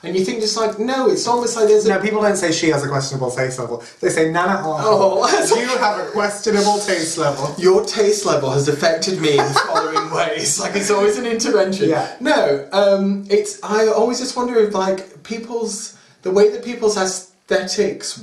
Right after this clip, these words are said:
Speaker 1: work
Speaker 2: Mm-hmm.
Speaker 1: is, like, different for different people, isn't it?
Speaker 2: Well, you know the whole, like, horizontal vertical stripes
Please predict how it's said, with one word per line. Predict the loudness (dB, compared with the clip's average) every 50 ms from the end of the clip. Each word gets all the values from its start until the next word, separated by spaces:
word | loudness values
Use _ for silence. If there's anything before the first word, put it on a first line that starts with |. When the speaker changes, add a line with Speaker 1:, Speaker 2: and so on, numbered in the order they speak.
| -8
Speaker 1:
work | -6 -4 -2 -2 -2 -4 -6 -8 -6
Speaker 2:
Mm-hmm. | -6 -6 -4 -4 -4 -4 -4 -4
Speaker 1:
is, | -4 -4 -2
like, | -2 -2 -2 -4 -8 -8 -2
different | 0 0 0 0 -2 -4 -4 -4 -4
for | -6 -8
different | -8 -8 -10 -10 -12 -12 -12
people, | -10 -10 -10 -10 -10 -8 -8 -6
isn't | -6 -8 -8 -8 -8
it? | -6 -2 0
Speaker 2:
Well, | 2 2 2 0 0 -2 -4 -8 -10 -12 -14 -10 -4
you | 0 2
know | 4 4 4
the | 2 2
whole, | 2 2 4 4 4 2
like, | 2 2 0 -2
horizontal | -4 -4 -4 -4 -4 -2 -2 -4 -4 -4 -6 -6 -6
vertical | -4 -4 -4 -6 -6 -10 -12 -14
stripes | -12 -10 -8 -6 -6 -6 -6 -8 -10 -12 -12 -10 -10 -12 -12 -14